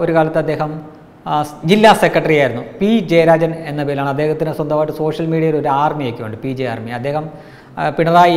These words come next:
ഇപ്പോൾ അവരുടെ, ആ, ക്യാപ്റ്റനാണ്, ലീഡറാണ് എന്നൊക്കെ പറഞ്ഞാലും കണ്ണൂരിനെ സംബന്ധിച്ചിടത്തോളം പി ജയരാജനാണ്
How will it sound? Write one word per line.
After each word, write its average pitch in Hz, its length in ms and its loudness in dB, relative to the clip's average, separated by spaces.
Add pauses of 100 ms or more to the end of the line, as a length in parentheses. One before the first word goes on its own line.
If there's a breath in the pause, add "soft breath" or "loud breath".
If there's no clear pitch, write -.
ഇപ്പോൾ 165 180 4
അവരുടെ, 156 260 4 (300)
ആ, - 20 -4 (200)
ക്യാപ്റ്റനാണ്, 151 500 -2
ലീഡറാണ് 147 380 -2
എന്നൊക്കെ 143 260 -6
പറഞ്ഞാലും 135 320 -4 (100)
കണ്ണൂരിനെ 254 400 6
സംബന്ധിച്ചിടത്തോളം 180 720 0
പി 180 100 2 (120)
ജയരാജനാണ് 147 560 2